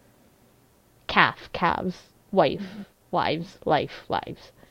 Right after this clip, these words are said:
Speaker 1: だけど、もちろん、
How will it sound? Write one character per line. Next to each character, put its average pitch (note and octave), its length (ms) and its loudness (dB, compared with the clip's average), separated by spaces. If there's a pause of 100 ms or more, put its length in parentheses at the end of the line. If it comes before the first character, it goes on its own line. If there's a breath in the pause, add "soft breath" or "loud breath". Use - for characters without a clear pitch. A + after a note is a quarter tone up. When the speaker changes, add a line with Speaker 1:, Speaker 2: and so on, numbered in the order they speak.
(1800 soft breath)
Speaker 1:
だ G3+ 80 0
け G#3+ 180 2
ど、 C#4+ 320 8 (160)
も F3 80 -4
ち - 160 -2
ろ G#3+ 240 4
ん、 - 140 -10